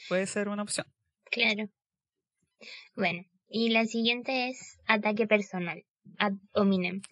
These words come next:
Speaker 2: Esta frase igual es como bien usada, encuentro yo.
Speaker 1: Sí, el ad hominem.
Speaker 2: Sí.
Speaker 1: Y se
Speaker 2: Eh,
Speaker 1: utiliza demasiado en las redes sociales.
Speaker 2: todo el rato.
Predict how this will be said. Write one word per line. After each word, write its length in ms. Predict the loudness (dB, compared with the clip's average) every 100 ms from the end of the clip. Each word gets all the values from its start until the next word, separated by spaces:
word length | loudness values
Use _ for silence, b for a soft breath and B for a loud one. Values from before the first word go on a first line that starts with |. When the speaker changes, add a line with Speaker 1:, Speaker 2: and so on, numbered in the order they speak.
| -6
Speaker 2:
Esta 440 | -2 2 2 2
frase 300 | 0 0 2
igual 260 | 0 0 -2
es 80 |
como 500 | -4 -8 -6 -4 -4 -6
bien 280 | -6 -6
usada, 400 | -8 -8 -6 -6 -8 -16 _
encuentro 480 | -8 -6 -6 -6 -8
yo. 140 | -8 -12 _ -10
Speaker 1:
Sí, 720 | -8 -6 -4 0 0 0 -4 -4
el 200 | -4 -4 -4
ad 160 | -4
hominem. 420 | -4 -4 -2 -4 -6
Speaker 2:
Sí. 360 | -8 -6 -6 -8 _ -20 -20 _ _
Speaker 1:
Y 100 | 2
se 140 | 6 6
Speaker 2:
Eh, 40 |
Speaker 1:
utiliza 460 | 6 4 4 2 2
demasiado 840 | 2 0 2 6 8 6 4 4
en 80 | 2
las 100 | 2
redes 260 | 0 0
sociales. 640 | -4 -6 -6 -8 -12 -18 _ _ _ _
Speaker 2:
todo 180 | -2 0
el 200 | 0 -2
rato. 360 | -6 -8 -10